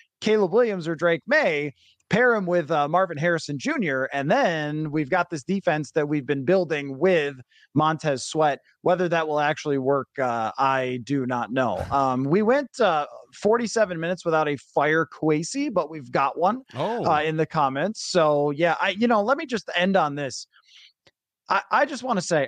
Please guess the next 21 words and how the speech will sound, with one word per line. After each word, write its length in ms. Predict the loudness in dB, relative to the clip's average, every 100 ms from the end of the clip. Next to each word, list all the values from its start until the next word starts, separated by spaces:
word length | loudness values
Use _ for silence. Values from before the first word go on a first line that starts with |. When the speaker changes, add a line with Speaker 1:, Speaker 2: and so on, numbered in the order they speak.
| 0
Speaker 1:
I 180 | 2 2
think 400 | -2 -8 -8 0
that 260 | 2 0 -2
this 200 | -2 2
organization 840 | 0 0 -4 -2 0 0 -2 -4
and 100 | -4
the 60 | 0
way 160 | 0 0
that 160 | 0
they 160 | -4 -2
handled 360 | -2 -2 -2
a 40 | 0
lot 240 | 2 2
of 80 | 0
things, 420 | 0 0 -4 -10 -20 _ _ _ _ _ _
the 100 | -2
draft, 640 | 0 0 2 0 -4 -20 _ _ _ _ _ _ -2
Blackmon 460 | 2 2 0 -2 0
played 260 | 0 0
really 240 | 2 0 2
well. 320 | 0 0